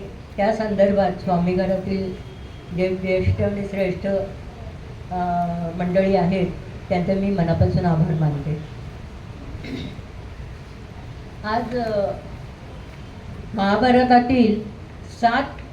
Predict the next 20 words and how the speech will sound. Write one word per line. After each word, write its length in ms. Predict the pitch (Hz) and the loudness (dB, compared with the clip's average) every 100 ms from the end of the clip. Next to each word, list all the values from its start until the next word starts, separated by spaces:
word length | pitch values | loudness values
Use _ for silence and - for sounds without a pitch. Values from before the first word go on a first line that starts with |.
| - - | -14 -12
स्त्रियांबद्दल 680 | - 208 214 220 214 214 220 | -2 2 4 4 0 4 4
मी 100 | 214 | 6
बोलणार 360 | 208 180 170 175 | 6 8 8 8
आहे. 160 | 165 175 - - - - - - - - - - - | 8 4 0 -10 -12 -14 -14 -14 -14 -12 -12 -12 -6
त्या 420 | 208 220 240 262 269 - | -2 0 0 -4 -6 0
सात 220 | 214 214 | 4 6
स्त्रिया 580 | 247 - - 233 202 214 | 6 2 6 10 10 10
ज्या 160 | 220 220 | 8 6
आहेत, 340 | 190 196 196 156 - - - - - - - - - - - - - | 6 6 6 4 -2 -12 -14 -16 -16 -14 -14 -14 -14 -16 -16 -4 6
त्या 140 | 226 | 8
प्रत्येकीचं 920 | - 214 208 226 269 285 285 285 277 277 285 - - - | 10 8 8 6 2 2 2 4 2 0 -6 -14 -12 0
वैशिष्ट्य 560 | 202 196 247 247 269 254 | 0 2 -2 -2 0 0
वेगळं 360 | 240 202 196 | 2 2 4
वेगळं 340 | 202 180 190 190 | 4 6 6 6
आहे 320 | 175 170 190 - - - - - - - - | 6 4 2 -2 -12 -14 -14 -14 -12 -10 2
आणि 200 | 196 220 | 4 6
गंगेपासून 840 | 220 202 196 208 285 269 262 269 | 8 8 8 8 8 8 6 4
सुरुवात 400 | - 233 214 214 | 6 8 10 8
केलेली 520 | 233 247 220 202 190 | 6 4 6 4 2
आहे. 480 | 180 170 175 - - | 2 2 0 -4 -10